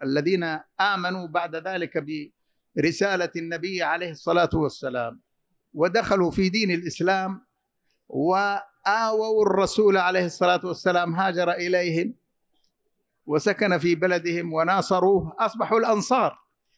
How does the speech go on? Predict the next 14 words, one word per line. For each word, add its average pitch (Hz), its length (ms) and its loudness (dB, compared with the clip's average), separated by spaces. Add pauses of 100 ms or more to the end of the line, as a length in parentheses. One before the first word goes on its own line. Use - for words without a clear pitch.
(140)
لكنهم 262 680 0
في 208 100 -2
الجاهلية 240 720 2
كانوا 247 380 0
أهل 214 220 0
شرك. 202 340 -2 (1700)
وكانت 226 540 0
هاتان 233 440 2
القبيلتان 226 1200 -2 (1040)
في 226 320 0
مناحرة 202 920 -2 (180)
ومنافرة 190 840 -2
وقتال 202 720 -4
شديد 175 600 -4